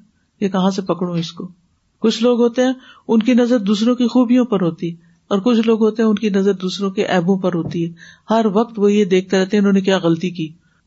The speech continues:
اور وہ غلطیوں کی لسٹ اکٹھی کرتے رہتے ہیں۔ اور فائدہ کیا ہوتا ہے؟ جب آپ کے دل میں دوسرے کی صرف برائیاں ہیں تو آپ خوش رہ ہی نہیں سکتے،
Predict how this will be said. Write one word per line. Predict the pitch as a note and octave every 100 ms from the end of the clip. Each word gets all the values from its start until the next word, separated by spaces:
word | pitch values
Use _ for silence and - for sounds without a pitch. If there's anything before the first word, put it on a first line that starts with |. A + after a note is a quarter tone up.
| -
اور | G#3+
وہ | A3+ G#3+
غلطیوں | G3+ G3+ A3+
کی | G3
لسٹ | G3 -
اکٹھی | F#3 F3
کرتے | F#3 F3 - E3+
رہتے | D#3 D#3+
ہیں۔ | D3+ - _ - _ _
اور | - G#3+ - - _ F3 E3+
فائدہ | G#3+ G3+ B3+
کیا | B3+ A#3
ہوتا | F#3 F3
ہے؟ |
جب | E3 F#3+
آپ | F#3 G3+ -
کے |
دل | G3 G3 G3
میں | G#3+
دوسرے | F3 F#3+ G#3+ A3
کی | G#3
صرف | A#3 G#3
برائیاں | F#3 F3+ F#3+ A#3+
ہیں | A3+ E3+ - - - -
تو | G#3+
آپ | G#3
خوش | G#3+ C4 B3+
رہ | C4
ہی | C#4+
نہیں | C4+
سکتے، | B3 G3+ -